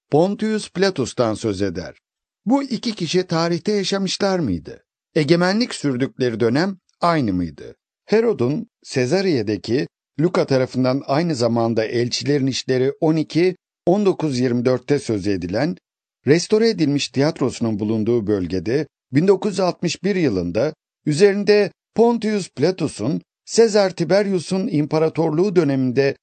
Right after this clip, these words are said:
gerçekten valilik yaptığını onaylayan bir yazıt taşıyan bir metre yüksekliğinde bir taş keşfedildi.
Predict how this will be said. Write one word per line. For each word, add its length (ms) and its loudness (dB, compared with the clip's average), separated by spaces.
gerçekten 720 0
valilik 500 2
yaptığını 440 0
onaylayan 600 0
bir 120 2
yazıt 460 0
taşıyan 520 -2
bir 160 0
metre 380 0
yüksekliğinde 760 -2
bir 140 0
taş 320 -2
keşfedildi. 800 -6